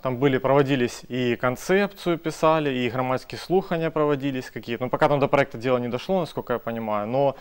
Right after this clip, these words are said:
вот эта первая часть, э, процедуры, она была сделана правильно относительно. То же самое можно было сделать по этому парку, то же самое,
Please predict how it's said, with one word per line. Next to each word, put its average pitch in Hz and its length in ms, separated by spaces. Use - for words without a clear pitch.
вот 123 140
эта 127 160
первая 123 420
часть, - 500
э, 110 680
процедуры, 147 520
она 127 160
была 135 240
сделана 120 380
правильно 101 600
относительно. - 540
То 180 140
же 190 80
самое 165 300
можно 139 240
было 123 260
сделать 120 340
по 143 80
этому 165 280
парку, 139 380
то 139 140
же 135 100
самое, 131 460